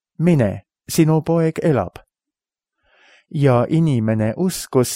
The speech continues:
sõna, mis Jeesus talle ütles, ning läks. Mees sai Jeesuselt mõnevõrra teistsuguse vastuse,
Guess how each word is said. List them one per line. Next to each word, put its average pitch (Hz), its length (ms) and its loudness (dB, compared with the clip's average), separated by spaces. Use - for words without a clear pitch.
sõna, 143 460 0
mis 131 340 -2
Jeesus 131 560 -2
talle 110 440 0
ütles, 147 720 -4
ning 156 280 0
läks. - 580 -8
Mees 165 480 0
sai 117 380 0
Jeesuselt 135 760 -2
mõnevõrra 113 680 -2
teistsuguse 156 920 -4
vastuse, 143 640 -2